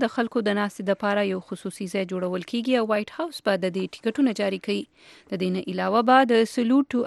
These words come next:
امریکا په نوم د امریکا فوزونو ته د موسیقۍ او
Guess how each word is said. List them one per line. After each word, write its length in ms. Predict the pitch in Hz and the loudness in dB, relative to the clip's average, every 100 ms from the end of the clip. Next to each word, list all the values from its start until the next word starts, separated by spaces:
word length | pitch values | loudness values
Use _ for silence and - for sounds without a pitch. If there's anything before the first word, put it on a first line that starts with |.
| 220 | 0
امریکا 400 | 233 247 - 233 - | 2 0 0 -2 0
په 100 | 208 262 | 4 6
نوم 160 | 294 - - - | 6 2 -18 2
د 200 | 233 247 254 240 | 8 8 10 8
امریکا 400 | 233 233 294 294 - | 8 6 6 4 4
فوزونو 360 | 240 226 262 262 | 2 6 6 6
ته 160 | 269 247 | 4 4
د 120 | 208 196 | 2 2
موسیقۍ 500 | - 208 233 262 262 | -2 -6 -2 2 2
او 80 | 214 | 2